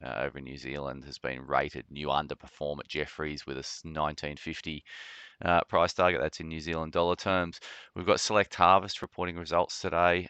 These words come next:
uh, and then there's a, a huge volume of companies hosting their A G M. So it looks to be about thirty-five companies hosting their A G Ms today of note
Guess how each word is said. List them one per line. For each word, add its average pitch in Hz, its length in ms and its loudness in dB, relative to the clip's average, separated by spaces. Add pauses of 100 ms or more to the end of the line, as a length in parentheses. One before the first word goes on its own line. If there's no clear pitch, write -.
uh, 85 220 2
and 90 120 -4
then 90 140 -4
there's 80 160 -6
a, 82 160 2 (100)
a - 60 -4
huge 92 520 -4 (200)
volume 78 560 -4 (100)
of 71 300 -4
companies 73 420 -6
hosting 76 420 -8
their 69 180 -4
A 71 140 0
G 71 240 -8
M. 73 240 -8
So 71 360 0 (520)
it 76 140 -4
looks 82 280 -6
to 85 120 -8
be 73 180 -2
about 73 340 -2
thirty-five 71 680 -2
companies 69 580 -6
hosting 69 480 -8
their 67 240 -6 (100)
A 69 200 -2
G 71 200 -8
Ms 73 220 -10
today 71 320 0
of 71 140 -4
note 80 320 0